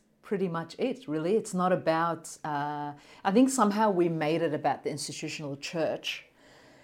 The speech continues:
but really, um, Catholicism or Christianity,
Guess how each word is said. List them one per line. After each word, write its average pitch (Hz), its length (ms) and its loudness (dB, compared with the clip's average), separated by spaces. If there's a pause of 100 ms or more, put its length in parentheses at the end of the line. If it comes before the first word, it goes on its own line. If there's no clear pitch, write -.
(420)
but 180 220 6
really, 175 680 2
um, 143 640 -2 (460)
Catholicism 170 1040 -2 (220)
or 139 260 -4
Christianity, 143 960 -4